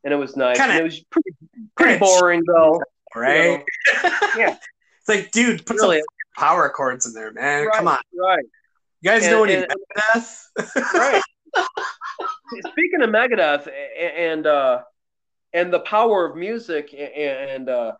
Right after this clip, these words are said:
Speaker 1: you, you were talking about, uh, you know, ba-, heavy metal bands being, um, you know, like, the evil, you know, back in the day,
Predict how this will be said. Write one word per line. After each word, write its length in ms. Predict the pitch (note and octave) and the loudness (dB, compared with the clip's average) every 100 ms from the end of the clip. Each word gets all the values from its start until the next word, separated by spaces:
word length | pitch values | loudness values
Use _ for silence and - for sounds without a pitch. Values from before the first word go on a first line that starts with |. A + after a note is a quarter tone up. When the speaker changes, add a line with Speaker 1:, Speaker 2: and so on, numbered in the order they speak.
| _ _ | _ _
Speaker 1:
you, 120 | F3+ | 2
you 160 | F3+ F#3 | 2 2
were 80 | F#3 | -2
talking 320 | F#3 E3+ D#3+ | 2 0 2
about, 340 | D3 D3 C3 C#3 | 2 0 0 0
uh, 260 | B2+ B2 A2+ | 0 -2 -4
you 100 | C#3+ | -8
know, 140 | C3 | -8
ba-, 260 | A#2+ D3 B2+ | -4 -4 -4
heavy 260 | D#3 D#3 | -4 -2
metal 300 | C#3 C#3 C#3 | 0 2 2
bands 480 | C3+ C3 B2 B2 A#2+ | 2 0 -2 -4 -10
being, 420 | _ C3 A#2+ A#2+ | _ -4 -4 -4
um, 420 | A#2 A#2 A2 G2+ F#2+ _ _ _ _ | -4 -4 -6 -10 -16 _ _ _ _
you 160 | C#3+ B2+ | -10 -6
know, 320 | A#2+ A2 G#2 | -4 -4 -8
like, 320 | G#2 G#2+ G#2+ G#2+ _ _ _ | -8 -8 -8 -14 _ _ _
the 240 | C3 D3 - _ | -6 -6 -6 _
evil, 600 | G3 F#3 D3 C#3 A#2 - _ | -6 -2 2 2 2 -4 _
you 80 | C#3+ | -4
know, 240 | B2+ A#2 A#2 - C3 | -2 -2 -4 -8 -2
back 240 | D#3+ C3+ | 0 0
in 120 | D3 | -2
the 80 | C3 | -4
day, 460 | B2 C3+ B2+ A#2+ | -2 0 2 0